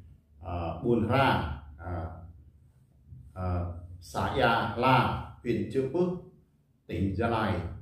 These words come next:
dì màu Sư Châu, sẽ xí, nàng đi ga, chư chàng rấy, tổ hợp đích thì là chào Thái Lan, sân nằm bằng cái bút chà cung, dì làm lệ nâng chỉ cái bút chà cung, ờ,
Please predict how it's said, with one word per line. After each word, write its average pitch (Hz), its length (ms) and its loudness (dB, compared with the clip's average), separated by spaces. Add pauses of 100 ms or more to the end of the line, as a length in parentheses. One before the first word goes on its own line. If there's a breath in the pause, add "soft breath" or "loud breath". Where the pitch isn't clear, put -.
(200)
dì 92 260 -2
màu 92 280 0 (120)
Sư 104 60 -6 (100)
Châu, - 480 2 (140)
sẽ - 180 -10 (200)
xí, 117 440 2 (420)
nàng 104 320 -2
đi 107 160 0
ga, 107 440 2
chư 117 60 -4 (120)
chàng 107 240 -2
rấy, 110 480 2 (280)
tổ 98 80 -8
hợp 95 200 -6
đích - 100 2 (200)
thì 104 140 0
là 104 380 0
chào 98 300 -2
Thái 120 120 -2
Lan, 110 360 0
sân 101 420 -2
nằm 90 300 -2
bằng 107 220 -2
cái 98 180 -4
bút 110 140 -2
chà 110 80 -2 (100)
cung, 131 240 6 (280)
dì 127 180 2
làm 107 260 0
lệ 107 140 0
nâng 113 280 2
chỉ 92 160 -2
cái 87 140 -4
bút - 200 -6
chà 104 60 -6 (140)
cung, 127 360 0 (300 loud breath)
ờ, 92 480 -2